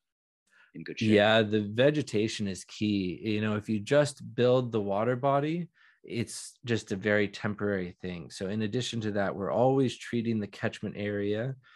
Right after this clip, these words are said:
Speaker 2: with different types of vegetation based on the goals of the people. Sometimes we're just putting out a bunch of stuff that's gonna be food for wildlife. Sometimes it's planted as a food forest, as food for people. Sometimes some mix between the two,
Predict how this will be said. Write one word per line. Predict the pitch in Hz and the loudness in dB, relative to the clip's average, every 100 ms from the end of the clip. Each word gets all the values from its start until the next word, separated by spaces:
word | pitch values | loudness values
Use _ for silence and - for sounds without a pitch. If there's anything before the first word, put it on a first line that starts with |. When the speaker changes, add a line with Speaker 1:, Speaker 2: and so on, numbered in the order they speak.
| - _ | -20 _
Speaker 2:
with | 117 123 123 | 4 4 4
different | 120 - 113 | 0 0 -2
types | 113 113 - | 0 -2 -2
of | 101 | -4
vegetation | 107 104 101 156 156 151 131 | -2 -2 0 2 2 0 0
based | 127 135 131 | 2 2 2
on | 107 110 107 | 0 0 0
the | 104 | -2
goals | 101 98 104 104 - - | -2 -2 0 -2 -6 -4
of | 110 98 | 0 0
the | 92 | -4
people. | - 101 - - | -4 -6 -6 -8
Sometimes | - 131 139 139 131 127 - - - - - | -2 0 4 4 4 0 -2 -16 -20 -10 -2
we're | 117 | 2
just | 120 - | 2 2
putting | 131 120 | 4 6
out | 117 | 4
a | 104 | 2
bunch | 110 113 113 | 2 0 -2
of | |
stuff | - 117 - | -2 -2 -2
that's | 101 | -6
gonna | - 101 | -2 -2
be | 95 | -2
food | 95 - 110 101 | -6 -2 -2 -2
for | 104 | -6
wildlife. | 95 92 95 90 57 62 - _ _ _ _ | -4 -4 -4 -6 -10 -12 -16 _ _ _ _
Sometimes | - 113 117 113 117 113 | 0 2 4 2 2 0
it's | 110 | -4
planted | - 110 107 107 113 113 | -2 0 0 2 2 4
as | 117 110 | 2 0
a | |
food | 104 147 165 - | 0 2 2 2
forest, | 90 71 71 - | -6 -6 -8 -12
as | 95 | -12
food | - 110 110 | -4 -2 -2
for | - | -4
people. | 139 139 143 131 127 123 - - - | -2 -2 0 0 -2 -4 -12 -20 0
Sometimes | 117 110 120 113 110 | 2 2 2 2 2
some | - 104 98 117 | -2 -4 -2 -2
mix | 139 - - | -2 -4 -8
between | 117 - 113 107 | -6 0 0 0
the | 90 | -2
two, | - 151 147 139 131 131 | 0 4 6 6 4 2